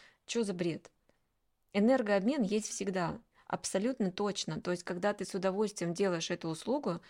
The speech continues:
даже бесплатно, тебя это наполняет. А если ты делаешь это ради денег, и тебе деньги не дали, а тогда тебя это обнуляет. Поэтому как, так называемый энергообмен у этого человека не существует.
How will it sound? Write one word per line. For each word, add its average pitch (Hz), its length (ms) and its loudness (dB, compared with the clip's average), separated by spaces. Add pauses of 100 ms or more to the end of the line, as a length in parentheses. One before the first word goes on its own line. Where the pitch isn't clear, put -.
(200)
даже 190 280 2
бесплатно, 175 560 -4
тебя 208 320 -2
это 180 160 -4
наполняет. 185 680 -4 (760)
А 190 120 4
если 214 320 2
ты 202 260 2 (240)
делаешь 190 540 2
это 180 180 -2
ради 180 240 0
денег, 214 500 -2 (220)
и 196 80 -8
тебе 196 220 -2
деньги 196 320 0
не 185 160 0
дали, 170 400 -2
а 160 400 0
тогда 175 280 2
тебя 185 280 0
это 190 160 -4
обнуляет. 180 580 0 (540)
Поэтому 202 440 2
как, 175 220 -2
так 185 160 -2
называемый 175 580 0
энергообмен 180 600 0
у 180 100 0
этого 165 220 -8
человека 185 300 -2
не 170 80 -2
существует. - 640 -8